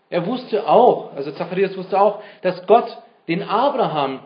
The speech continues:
genommen hat, also ihm den Namen Abraham gegeben hat, aber hieß vor Abram,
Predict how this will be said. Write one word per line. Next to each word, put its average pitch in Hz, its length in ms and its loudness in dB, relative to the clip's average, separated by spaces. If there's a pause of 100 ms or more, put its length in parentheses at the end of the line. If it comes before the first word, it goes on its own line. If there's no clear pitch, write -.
genommen 135 460 -4
hat, 165 260 -8 (180)
also 131 180 -16
ihm 151 140 -8
den 139 140 -4
Namen 175 300 2
Abraham 160 480 0
gegeben 151 280 -6
hat, 147 100 0
aber 139 160 -2
hieß 165 240 -10
vor 156 300 -6
Abram, 170 500 -2